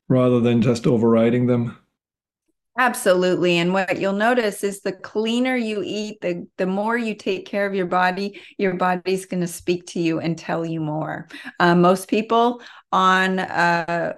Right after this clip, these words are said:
Speaker 2: standard American diet or the processed food diet, their body's so numb to the signals, they don't
Speaker 1: Mm.
Speaker 2: even know what's going wrong.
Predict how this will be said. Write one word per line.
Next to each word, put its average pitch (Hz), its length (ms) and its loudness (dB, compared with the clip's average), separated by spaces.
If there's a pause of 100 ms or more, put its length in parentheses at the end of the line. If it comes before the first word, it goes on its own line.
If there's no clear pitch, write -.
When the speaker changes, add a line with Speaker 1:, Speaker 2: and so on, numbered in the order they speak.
(100)
Speaker 2:
standard 214 560 -4
American 196 480 -4
diet 208 360 0
or 165 160 0
the 165 80 -4
processed 196 500 -6
food 196 220 -6
diet, 196 320 0
their 180 100 -2
body's 196 540 -4
so 202 180 -4
numb 180 640 -2 (460)
to - 120 -4
the 185 140 -4
signals, 226 720 -4 (100)
they 131 160 4
don't 226 160 8
Speaker 1:
Mm. 208 40 2
Speaker 2:
even 190 180 -6 (100)
know 170 140 -4
what's 175 220 0
going 165 300 -4
wrong. 151 420 -4